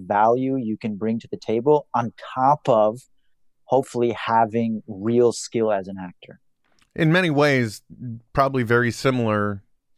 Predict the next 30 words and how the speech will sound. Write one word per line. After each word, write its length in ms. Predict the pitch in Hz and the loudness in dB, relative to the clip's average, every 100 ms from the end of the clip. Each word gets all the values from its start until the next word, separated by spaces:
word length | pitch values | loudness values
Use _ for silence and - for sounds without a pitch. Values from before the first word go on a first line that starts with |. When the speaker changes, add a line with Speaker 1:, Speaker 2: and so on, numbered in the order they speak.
| - | -2
Speaker 2:
to 280 | 131 120 117 - | 2 2 0 -2
every 280 | 160 147 135 | 0 2 2
other 180 | 143 | 0
Speaker 1:
To 140 | 117 117 | 0 0
any 120 | 120 | 2
Speaker 2:
profession 380 | 110 104 110 95 | 2 2 -2 0
right 220 | 92 87 | 0 0
now. 220 | 90 90 - _ _ _ | 0 -4 -6 _ _ _
Speaker 1:
Exactly. 720 | - 104 87 - - - - | -8 -6 -6 -10 -12 -6 -2
Speaker 2:
<laughs> 360 | 208 - - 196 - - - - | -2 -2 -2 -2 -6 -20 -12 0
What 140 | 180 | 4
Speaker 1:
And 60 | 139 | 8
Speaker 2:
value 60 | 147 | 8
Speaker 1:
that's 140 | 170 | 8
Speaker 2:
am 60 | 185 | 6
I 80 | 185 | 4
gonna 160 | 180 | 4
Speaker 1:
what 100 | 165 | 4
I 20 | |
Speaker 2:
bring? 100 | 151 | 6
Speaker 1:
had 160 | 156 143 | 4 2
to, 160 | 151 127 113 | 0 -2 0
that's 280 | 131 135 - | 2 2 0
exactly 380 | 117 131 127 127 | 0 4 4 2
what 220 | 113 120 117 | 2 2 4
I 160 | 113 117 | 2 2
had 260 | 120 113 | 0 -2
to, 100 | 127 | -2
like, 340 | 113 104 101 - | 2 2 0 -2
just 440 | 127 123 110 - | 4 4 4 -4